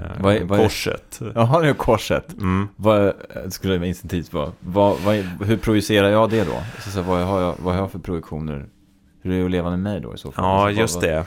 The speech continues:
Speaker 1: Hmm. Ja, men det, ja, hur är du? Det här är ju väldigt svårt att, att reda ut, för det, det,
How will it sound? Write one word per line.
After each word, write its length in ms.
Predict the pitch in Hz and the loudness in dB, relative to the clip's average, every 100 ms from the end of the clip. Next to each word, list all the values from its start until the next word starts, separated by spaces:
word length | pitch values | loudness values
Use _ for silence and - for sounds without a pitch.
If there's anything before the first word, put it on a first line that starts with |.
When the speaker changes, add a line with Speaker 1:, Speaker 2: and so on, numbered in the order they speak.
| - | -2
Speaker 1:
Hmm. 300 | 120 101 82 - _ _ _ _ _ _ _ _ _ _ _ _ _ _ _ _ _ _ _ _ _ _ _ _ _ _ _ _ | -2 0 -2 -8 _ _ _ _ _ _ _ _ _ _ _ _ _ _ _ _ _ _ _ _ _ _ _ _ _ _ _ _
Ja, 220 | - 113 | -6 -4
men 220 | 113 110 107 | -2 -2 0
det, 520 | 110 135 147 143 147 - - - - _ _ _ _ _ _ _ _ _ _ _ _ _ _ _ _ _ - - - - - - _ | 0 2 2 0 -4 -10 -20 -20 -20 _ _ _ _ _ _ _ _ _ _ _ _ _ _ _ _ _ -20 -20 -20 -20 -20 -20 _
ja, 200 | - 87 82 - | 0 2 2 0
hur 400 | 104 98 98 - | 0 0 -2 -4
är 280 | 104 87 90 - | -4 -2 -2 -4
du? 440 | 85 87 87 - 107 - - - _ _ _ _ _ _ - _ _ - - _ - _ _ _ _ _ _ - - - - - | -4 -4 -6 -8 -12 -16 -18 -20 _ _ _ _ _ _ -20 _ _ -20 -20 _ -20 _ _ _ _ _ _ -20 -20 -20 -20 -4
Det 80 | 104 | -2
här 220 | 127 143 | 2 2
är 40 | |
ju 120 | 143 139 | 4 4
väldigt 300 | 135 120 - | 2 0 -2
svårt 500 | - - 151 147 131 | -4 2 2 4 0
att, 340 | 110 - - | -2 -6 -10
att 120 | 107 | -6
reda 280 | 110 117 123 | 0 0 2
ut, 200 | 131 87 | 0 0
för 120 | - | -4
det, 240 | 113 113 - | 0 0 0
det, 160 | - | -6